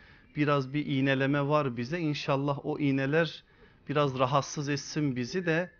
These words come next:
sorumluluklarımızı yerine getirme noktasında bazı şeyleri çok daha rahat ve doğru bir biçimde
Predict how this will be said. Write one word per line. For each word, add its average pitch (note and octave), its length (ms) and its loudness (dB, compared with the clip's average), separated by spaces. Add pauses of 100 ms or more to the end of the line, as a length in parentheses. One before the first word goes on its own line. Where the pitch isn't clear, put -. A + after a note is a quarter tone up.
(300)
sorumluluklarımızı C3+ 1080 -2
yerine C3+ 400 -2
getirme C3 520 -6
noktasında B2+ 800 -6
bazı B2+ 300 0
şeyleri B2+ 600 -4 (400)
çok - 300 -6
daha B2+ 260 -2
rahat B2 600 -4 (240)
ve A#2 180 -4
doğru C3 320 -2
bir A#2 140 -4
biçimde B2 520 -2